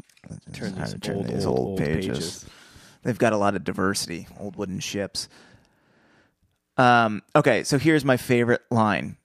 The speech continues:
Speaker 1: So he says, "Mysteries are your meat," and then it goes into, like, a page of describing who the Hardy Boys are, how they work for their father, who their father is, and then we get back to that scene. Mysteries are your meat. "I'd rather tackle a good mystery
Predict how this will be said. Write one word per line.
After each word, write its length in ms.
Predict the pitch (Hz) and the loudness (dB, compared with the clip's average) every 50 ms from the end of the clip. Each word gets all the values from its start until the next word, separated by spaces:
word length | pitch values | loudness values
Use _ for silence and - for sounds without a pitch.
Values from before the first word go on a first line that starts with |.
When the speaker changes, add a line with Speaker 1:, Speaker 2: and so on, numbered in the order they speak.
| _ - | _ -2
Speaker 1:
So 100 | - 139 | 2 2
he 60 | 131 127 | 2 2
says, 420 | - - 139 131 127 127 117 - - - | 4 4 4 4 4 2 0 -4 -6 -2
"Mysteries 420 | 143 160 175 - - 180 170 151 | 0 0 0 0 0 0 0 2
are 80 | 160 151 | 2 2
your 120 | 139 127 | 2 2
meat," 340 | 113 110 110 110 110 - - _ | 2 2 2 0 0 -2 -4 _
and 120 | - 143 160 | -2 -2 0
then 120 | 185 196 | 0 0
it 120 | 202 196 - | 0 2 4
goes 280 | 180 170 170 170 156 | 4 4 4 4 2
into, 420 | 160 160 151 - - 156 151 151 143 | 0 -2 -2 -2 0 0 2 2 2
like, 300 | 139 135 135 131 - - _ - | 2 0 0 -2 -4 -6 _ -2
a 100 | 131 131 | -2 -2
page 640 | - - 131 131 123 123 123 127 131 123 123 - - | -2 -4 -2 -2 0 0 0 -2 -4 -6 -8 -8 -6
of 160 | - 120 110 | -6 -6 -6
describing 540 | 110 117 110 - - 127 120 113 113 113 117 | -6 -6 -6 -2 0 2 2 2 0 -2 -4
who 100 | 113 113 | -4 -4
the 100 | 113 113 | -4 -2
Hardy 280 | 110 107 107 107 110 107 | -2 -2 -2 -4 -4 -4
Boys 340 | - 107 107 101 107 104 - | -2 -2 0 0 0 -2 -2
are, 400 | 107 107 104 107 104 101 - - | -2 0 0 0 0 -2 -4 -6
how 160 | - 110 110 107 | -6 -6 -4 -2
they 120 | 107 95 | 0 0
work 220 | 92 95 92 - | 0 0 -2 -2
for 80 | - 113 | -4 -8
their 80 | 107 110 | -8 -4
father, 460 | - 117 110 107 101 101 104 104 98 | 0 0 2 2 2 0 -2 -4 -4
who 120 | 123 120 | -6 -6
their 120 | 117 110 - | -6 -6 -6
father 360 | - 113 113 110 98 95 95 | -4 -2 -2 -2 -2 0 0
is, 240 | 80 87 110 - - _ _ - | 0 -2 -2 -6 -10 _ _ -4
and 100 | 120 117 | -4 -2
then 140 | 117 113 113 | -2 -2 -2
we 80 | 110 | -4
get 200 | 107 - 110 - | -2 -4 -4 -2
back 220 | - 107 104 107 - | 0 0 0 -2 -4
to 100 | - 107 | -4 -2
that 200 | 101 - - - | -2 -2 -2 -2
scene. 400 | - - 101 76 58 64 - - _ _ _ _ _ _ - | -4 -4 -4 -6 -6 -8 -12 -14 _ _ _ _ _ _ -4
Mysteries 400 | - 117 120 - - 170 170 160 | 0 0 2 4 4 4 4 4
are 60 | 170 | 2
your 140 | 170 170 170 | 0 -2 -2
meat. 360 | 175 196 190 175 160 - _ _ _ _ _ _ _ _ _ _ _ _ _ _ _ _ _ _ _ _ - | 0 0 0 0 0 -2 _ _ _ _ _ _ _ _ _ _ _ _ _ _ _ _ _ _ _ _ 4
"I'd 300 | 143 175 226 262 240 190 | 6 6 6 6 4 6
rather 340 | 202 220 226 220 220 214 190 | 6 8 8 8 8 6 6
tackle 640 | - - - 202 208 208 220 - 220 214 208 185 - | 4 2 2 4 4 4 4 4 6 6 6 6 6
a 80 | 143 139 | 4 4
good 440 | 120 - - - 202 214 208 190 196 | 2 4 6 6 8 8 6 4 0
mystery 840 | 175 175 185 175 - - - - 117 113 104 90 71 80 98 123 | 0 2 4 4 2 2 2 2 2 4 4 2 2 0 -2 -6